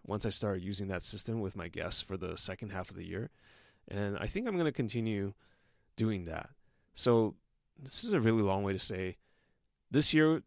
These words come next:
some of the highlights were getting more conversational, but also conversational with a little bit of structural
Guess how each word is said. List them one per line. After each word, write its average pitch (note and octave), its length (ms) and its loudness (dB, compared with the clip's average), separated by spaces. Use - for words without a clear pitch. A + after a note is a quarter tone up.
some C3 240 0
of B2 60 2
the A#2 60 4
highlights D#3 500 4
were G2+ 340 0
getting D3+ 600 4
more B2+ 160 2
conversational, C#3+ 840 2
but A2+ 160 4
also B2+ 240 4
conversational C#3+ 760 2
with A2+ 220 0
a G2+ 40 -6
little B2+ 220 2
bit C3+ 140 2
of A#2+ 100 2
structural A2 880 0